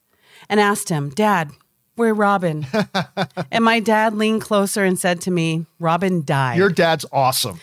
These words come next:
Speaker 2: I already love your dad. <laughs>
Speaker 1: Robin being my favorite superhero at the time, this crushed me. And we all. I don't think there's more.
Speaker 2: Yep.
Speaker 1: If there is, I can't find it.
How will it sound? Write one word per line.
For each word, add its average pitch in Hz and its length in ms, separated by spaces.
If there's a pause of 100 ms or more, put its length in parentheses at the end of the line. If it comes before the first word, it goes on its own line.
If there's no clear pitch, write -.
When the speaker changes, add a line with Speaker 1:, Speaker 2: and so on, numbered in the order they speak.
(140)
Speaker 2:
I 180 120
already 202 200
love 180 240
your 220 120
dad. 143 440 (340)
<laughs> - 320
Speaker 1:
Robin 254 480
being 233 260
my 185 160
favorite 262 680
superhero 226 500
at 190 200
the 196 80
time, 185 480
this 190 320
crushed - 540
me. 135 420
And 175 320
we 151 180
all. 113 380 (760)
I 160 40
don't 151 200
think 175 260
there's 151 320
more. 147 460
Speaker 2:
Yep. 151 240
Speaker 1:
If 156 80
there 156 160
is, 165 120
I 165 60
can't 151 260
find 160 240
it. 156 200